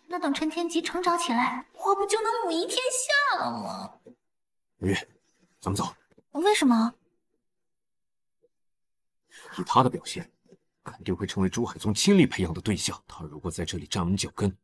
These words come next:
Speaker 2: 肯定会杀了我们，替他师尊报仇。再不走就来不及了。
Speaker 1: 要走你走，我不走。
Speaker 2: 什么意思？
Speaker 1: 我之前是看在你是圣剑宗宗主的儿子，所以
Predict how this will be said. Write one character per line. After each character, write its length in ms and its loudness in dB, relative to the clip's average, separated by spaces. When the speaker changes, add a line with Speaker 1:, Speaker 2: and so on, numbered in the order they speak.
Speaker 2:
肯 280 -6
定 100 -6
会 120 -4
杀 240 -2
了 60 -2
我 100 -8
们， 140 -14
替 180 -4
他 100 -2
师 200 2
尊 160 8
报 140 4
仇。 260 8
再 240 -14
不 100 -14
走 140 -8
就 120 -8
来 100 -2
不 80 4
及 160 2
了。 180 6
Speaker 1:
要 200 8
走 120 6
你 100 6
走， 180 -4
我 160 2
不 80 2
走。 140 2
Speaker 2:
什 200 -10
么 60 2
意 60 2
思？ 160 -4
Speaker 1:
我 80 0
之 240 -2
前 180 0
是 100 -2
看 200 -2
在 100 2
你 140 4
是 140 -2
圣 200 -2
剑 160 2
宗 140 -2
宗 160 -2
主 100 -4
的 120 -4
儿 200 -6
子， 180 -2
所 180 4
以 40 8